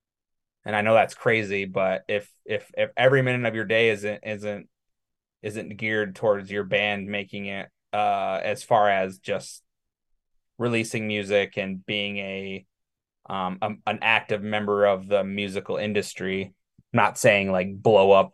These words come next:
to Bring Me the Horizon status or anything, 'cause there's a lot of bands that do well that aren't that big. Um, but yeah, you have to put all your focus into that work life. I've,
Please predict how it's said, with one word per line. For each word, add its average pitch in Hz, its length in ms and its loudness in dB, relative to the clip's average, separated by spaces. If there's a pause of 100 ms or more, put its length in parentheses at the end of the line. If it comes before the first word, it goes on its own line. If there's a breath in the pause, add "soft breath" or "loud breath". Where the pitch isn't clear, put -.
(120)
to 95 220 0
Bring 104 520 0
Me 95 60 -2
the 95 80 -2
Horizon 98 380 2
status 90 400 -2
or 98 40 -6
anything, 95 440 -8 (120)
'cause 104 140 -4
there's 98 160 0
a 101 60 4
lot 98 240 6
of 95 60 -2
bands 98 280 -2
that 98 280 0
do 107 120 -4
well 101 540 4
that 98 200 0
aren't 101 280 0 (240)
that 101 240 0
big. 104 420 6 (580)
Um, 98 360 0
but 110 160 0
yeah, 104 140 4
you 117 180 2
have 131 260 4
to 107 400 -4
put 131 120 6
all 120 180 6
your 117 120 4
focus - 380 0
into 101 160 -6
that 98 300 -2
work 127 340 6
life. 123 400 4 (480)
I've, 135 480 2